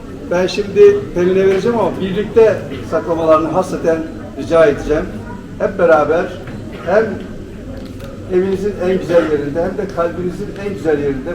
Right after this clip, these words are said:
bu evlilik cüzdanını saklayın diyerek ben Pelin'e ev-, aile cüzdanını veriyorum. Mutluluklar diliyor. Herkesi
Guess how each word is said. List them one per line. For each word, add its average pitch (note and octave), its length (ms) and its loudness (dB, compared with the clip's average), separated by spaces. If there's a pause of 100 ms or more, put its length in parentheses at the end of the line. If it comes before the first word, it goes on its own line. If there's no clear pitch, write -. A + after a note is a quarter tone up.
bu E3+ 160 -6 (160)
evlilik D3 300 -8
cüzdanını C#3+ 360 -4
saklayın D3+ 500 -4
diyerek E3+ 300 -2 (400)
ben D#3+ 180 -4
Pelin'e D#3+ 320 -2 (1120)
ev-, E3+ 200 -4
aile E3+ 320 -2
cüzdanını D3 440 -2
veriyorum. F#3+ 380 -2 (340)
Mutluluklar E3+ 600 -2
diliyor. E3+ 260 -4 (380)
Herkesi F3 540 -4